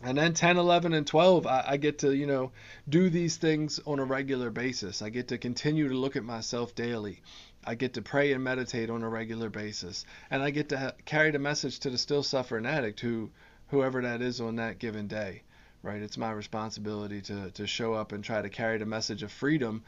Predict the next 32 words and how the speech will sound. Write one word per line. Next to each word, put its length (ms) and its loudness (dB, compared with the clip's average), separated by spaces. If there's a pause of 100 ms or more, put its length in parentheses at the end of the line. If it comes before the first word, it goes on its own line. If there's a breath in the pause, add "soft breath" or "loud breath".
(340 loud breath)
uh, 340 -6 (180)
and 160 -4
the 40 -4
freedoms 420 -2
that 120 -6
I've 220 2
experienced 800 -6 (380 soft breath)
through 340 0
N 200 -2
A 220 -2
and, 200 -6
and 320 -4
even 200 4
through 180 2
some 180 -2
other 200 4
stuff 260 0
besides 500 0
N 140 2
A, 120 -4
'cause, 180 -2
like, 140 -2
this 200 2
is 200 0
a, 180 0 (360 loud breath)
a 100 -2
great 340 2
place 320 0
to 100 -2
start. 480 4
And 160 -2
then, 320 2